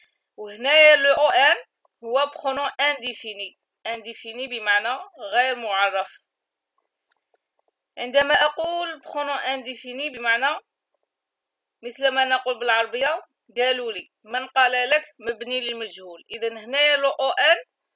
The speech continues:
كي شغل راه مبني للمجهول، لا نعرف هذا او ان على من يعود، ولكن يمكن معرفة او ان على من يعود من خلال سياق الكلام.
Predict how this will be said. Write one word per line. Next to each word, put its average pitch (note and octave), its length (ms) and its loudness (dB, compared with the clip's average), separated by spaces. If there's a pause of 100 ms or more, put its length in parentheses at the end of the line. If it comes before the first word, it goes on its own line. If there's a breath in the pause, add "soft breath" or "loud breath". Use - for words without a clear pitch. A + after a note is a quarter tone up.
(380)
كي B3+ 100 -14
شغل C4 300 2
راه C4+ 180 6
مبني B3+ 380 -4
للمجهول، G3+ 560 -10
لا A#3+ 200 -2
نعرف B3+ 400 0
هذا A#3 200 0
او A#3+ 220 -2
ان C4+ 240 2
على A#3+ 200 0
من A#3+ 180 -10
يعود، F3+ 380 -4 (180)
ولكن C4+ 600 -2 (140)
يمكن A#3+ 680 -8
معرفة A#3+ 460 0 (160)
او A#3+ 100 -2
ان A3 220 0
على G#3+ 280 0
من B3 140 -10
يعود A#3+ 420 -2
من A#3 160 -12
خلال B3 480 -6
سياق C4 420 -4
الكلام. G3+ 480 -8